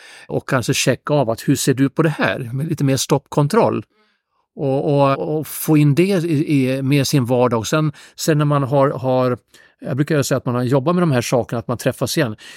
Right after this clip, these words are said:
Berätta hur ni har jobbat med det här. Hur, liksom, vilka upptäckter har ni gjort den här veckan?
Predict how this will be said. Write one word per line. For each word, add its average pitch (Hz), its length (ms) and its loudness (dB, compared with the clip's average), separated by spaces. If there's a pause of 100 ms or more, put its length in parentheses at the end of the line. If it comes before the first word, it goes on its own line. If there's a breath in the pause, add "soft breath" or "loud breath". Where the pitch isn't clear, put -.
(180 loud breath)
Berätta 175 600 0
hur 147 260 0
ni 139 60 2
har 156 80 2
jobbat 185 360 2
med 110 100 -2
det - 40 -12
här. - 240 -12 (220)
Hur, 175 280 0
liksom, 165 340 -2 (220 loud breath)
vilka 165 280 2
upptäckter - 680 0
har 143 140 0
ni 151 80 4
gjort 226 260 -4
den 117 160 -2
här 101 120 -4
veckan? - 400 -10